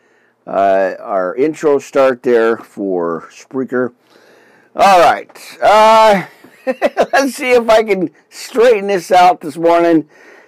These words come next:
How are you guys doing? Spreaker dot com, you're in the house,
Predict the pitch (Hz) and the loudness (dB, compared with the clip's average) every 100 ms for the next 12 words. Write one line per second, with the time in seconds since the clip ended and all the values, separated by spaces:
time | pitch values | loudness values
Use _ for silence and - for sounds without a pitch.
0 | _ 220 254 285 247 202 214 190 185 165 | _ 0 2 4 4 4 2 0 -2 0
1 | 170 180 175 139 170 233 269 196 107 85 | 2 2 0 -2 2 4 4 2 0 -8
2 | - - - 226 262 330 330 254 202 185 | -20 -20 -14 -4 -2 -2 0 2 4 4
3 | 160 - - 175 170 151 151 156 151 143 | 2 0 -2 0 0 0 0 0 0 0
4 | 131 110 117 151 139 135 - - - | -2 -4 -6 -2 -2 -2 -6 -20 -20